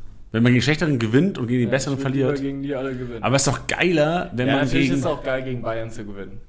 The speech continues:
Speaker 2: Keine Frage.
Speaker 1: Ja, aber das
Speaker 2: Oder
Speaker 1: passiert ja
Speaker 2: gegen
Speaker 1: nächstes Jahr nicht
Speaker 2: Dortmund.
Speaker 1: mehr. Ihr gewinnt ja nicht mehr gegen Bayern.
Speaker 2: Das sehen wir dann.
Speaker 1: Ja, das
Speaker 2: Wir
Speaker 1: ist
Speaker 2: gewinnen immer ein Spiel.
Speaker 1: Ja, aber nächstes Jahr nicht.
Speaker 2: Doch, ich glaub
Speaker 1: Nee.
Speaker 2: schon.
Speaker 1: Gegen Dortmund genauso nächstes Jahr nicht.
Speaker 2: Doch,
Speaker 1: Weil,
Speaker 2: glaub ich auch.
Speaker 1: nee, nee, nee.
Speaker 2: Die Dortmunder werden, äh, äh, da,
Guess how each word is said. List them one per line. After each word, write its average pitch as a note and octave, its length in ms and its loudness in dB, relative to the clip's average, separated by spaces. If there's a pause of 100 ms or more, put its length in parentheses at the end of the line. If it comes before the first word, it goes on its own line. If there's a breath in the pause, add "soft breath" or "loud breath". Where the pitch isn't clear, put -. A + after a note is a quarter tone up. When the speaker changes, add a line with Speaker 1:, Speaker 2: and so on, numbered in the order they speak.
(100)
Speaker 2:
Keine A2+ 180 -8
Frage. A2 320 -10
Speaker 1:
Ja, F2+ 100 4
aber G#2+ 140 6
das G#2+ 120 2
Speaker 2:
Oder - 80 2
Speaker 1:
passiert A#2+ 180 4
ja A#2 60 4
Speaker 2:
gegen A2+ 60 6
Speaker 1:
nächstes B2 140 2
Jahr G#2 80 2
nicht G#2 120 0
Speaker 2:
Dortmund. F#2 200 -4
Speaker 1:
mehr. F#2 100 -4
Ihr F#2+ 80 -4
gewinnt G#2+ 160 2
ja G#2 60 0
nicht F#2 120 0
mehr F2+ 100 -4
gegen F2 160 -2
Bayern. E2+ 260 -4 (280)
Speaker 2:
Das - 120 -6
sehen A#2 220 -6
wir - 80 -10
dann. - 160 -12 (260)
Speaker 1:
Ja, E2+ 480 2 (140)
das F#2+ 160 2
Speaker 2:
Wir A2 60 -2
Speaker 1:
ist A2+ 80 -2
Speaker 2:
gewinnen C3 160 0
immer C3 240 0
ein G#2 120 -4
Spiel. - 320 -6
Speaker 1:
Ja, C#3+ 480 4
aber B2 200 2
nächstes C#3 200 2
Jahr A#2 100 0
nicht. G#2 280 -4 (240)
Speaker 2:
Doch, A#2 180 -10
ich - 60 -20
glaub G2 140 -2
Speaker 1:
Nee. F#2 120 0
Speaker 2:
schon. G#2+ 140 -12 (320)
Speaker 1:
Gegen A#2+ 180 4
Dortmund E3+ 280 6
genauso A2+ 280 0
nächstes F#2 260 -2
Jahr F2 40 -2
nicht. F2 220 -8 (140)
Speaker 2:
Doch, G#2+ 180 -12 (160)
Speaker 1:
Weil, A#2+ 180 4
Speaker 2:
glaub - 120 -4
ich G#2+ 60 -14
auch. G#2+ 40 -8
Speaker 1:
nee, G#2 160 2
nee, G2 120 0
nee. F2+ 160 -2 (1120 soft breath)
Speaker 2:
Die A#2+ 60 -8
Dortmunder B2+ 560 0
werden, A#2 360 -4
äh, G#2+ 180 -6
äh, E2+ 320 -10
da, G2 140 -6